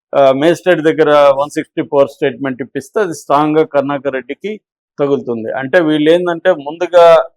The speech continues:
తొందరపడి కరుణాకర్ రెడ్డినో ఇంకెవరినో అరెస్ట్ చేయకుండా prima facie ఎవిడెన్స్ని కరెక్ట్గా పక్కాగా శాస్త్రీయంగా కలెక్ట్ చేసి దాన్ని బేస్ చేసుకొని ఒక కన్ఫెషన్ రిపోర్ట్లు,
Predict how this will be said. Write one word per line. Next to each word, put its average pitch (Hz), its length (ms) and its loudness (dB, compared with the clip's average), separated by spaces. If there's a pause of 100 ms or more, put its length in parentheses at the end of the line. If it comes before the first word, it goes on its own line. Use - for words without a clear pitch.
(160)
తొందరపడి 156 520 0
కరుణాకర్ 143 440 -2
రెడ్డినో 139 300 -6
ఇంకెవరినో 131 380 -4
అరెస్ట్ 131 340 -4
చేయకుండా 127 400 -6 (840)
prima 165 220 6
facie 190 400 0
ఎవిడెన్స్ని 147 540 0
కరెక్ట్గా 135 540 0
పక్కాగా 135 720 2 (240)
శాస్త్రీయంగా 131 800 0
కలెక్ట్ 127 460 -2
చేసి 175 380 -4 (420)
దాన్ని 151 400 2
బేస్ 170 360 2
చేసుకొని 151 420 -2
ఒక 131 220 -4
కన్ఫెషన్ 143 560 -2
రిపోర్ట్లు, 127 800 -6